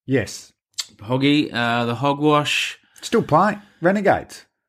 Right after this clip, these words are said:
Speaker 2: Still playing.
Speaker 1: Yeah.
Speaker 2: He was my idol.
Speaker 1: Tongues out.
Speaker 2: I've
Speaker 1: Is
Speaker 2: g-, I have to, I have to outplay the Hoggy.
Speaker 1: I think
Speaker 2: It's my
Speaker 1: Hoggy's
Speaker 2: one
Speaker 1: my
Speaker 2: ambition.
Speaker 1: age, isn't he? Forty-seven.
Speaker 2: Yep.
Speaker 1: Okay. One more.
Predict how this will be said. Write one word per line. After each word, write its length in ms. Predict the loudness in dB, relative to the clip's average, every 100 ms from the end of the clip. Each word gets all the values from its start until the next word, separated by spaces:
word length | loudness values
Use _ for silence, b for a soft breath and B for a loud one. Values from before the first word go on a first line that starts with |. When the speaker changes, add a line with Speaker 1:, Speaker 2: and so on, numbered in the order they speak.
| _ _
Speaker 2:
Still 340 | -10 -4 -4
playing. 380 | -4 -4 -4 -4
Speaker 1:
Yeah. 100 | -2
Speaker 2:
He 160 | 2 2
was 100 | 0
my 180 | -2 -2 -2
idol. 300 | -4 -6 -12 _ _
Speaker 1:
Tongues 360 | -4 -2 0 0
out. 160 | 2 2
Speaker 2:
I've 40 |
Speaker 1:
Is 120 | 0
Speaker 2:
g-, 100 | -2 -2
I 120 | 0
have 360 | 0 0 0 0
to, 220 | -2 -2 -8 _
I 100 | -6
have 180 | -4 -4
to 140 | -4 -4
outplay 400 | -4 -6 -8 -8
the 80 | -10
Hoggy. 260 | -14 -8
Speaker 1:
I 60 | -4
think 280 | -2 -4 -6
Speaker 2:
It's 100 | -4
my 60 |
Speaker 1:
Hoggy's 220 | 0 2 2
Speaker 2:
one 140 | 4
Speaker 1:
my 200 | 4 4
Speaker 2:
ambition. 220 | 4 2
Speaker 1:
age, 80 | -2
isn't 140 | -4
he? 60 | -4
Forty-seven. 720 | -2 -2 -2 -2 -4 -6 -6
Speaker 2:
Yep. 360 | -8 -8 -10 _ _ _
Speaker 1:
Okay. 360 | -14 -6 -4 -4 -8
One 220 | 2 4
more. 340 | 6 4 2